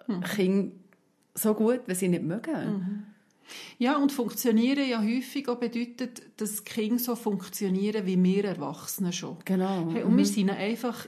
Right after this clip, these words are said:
Speaker 1: x Jahre voraus und
Speaker 2: Mhm.
Speaker 1: unser Hirn ist fertig entwickelt.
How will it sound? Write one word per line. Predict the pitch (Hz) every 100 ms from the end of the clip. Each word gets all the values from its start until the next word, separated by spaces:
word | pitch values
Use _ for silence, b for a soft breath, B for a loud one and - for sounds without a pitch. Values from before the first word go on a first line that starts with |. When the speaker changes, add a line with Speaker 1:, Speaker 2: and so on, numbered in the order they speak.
| -
Speaker 1:
x | 226 220 - 220
Jahre | 208 233
voraus | - 202 226 320 247
und | 202
Speaker 2:
Mhm. |
Speaker 1:
unser | 196 190
Hirn | 190 196 202 233
ist | 233 - -
fertig | - 165 180 - 202
entwickelt. | 185 160 147 143 - 156 143 _ -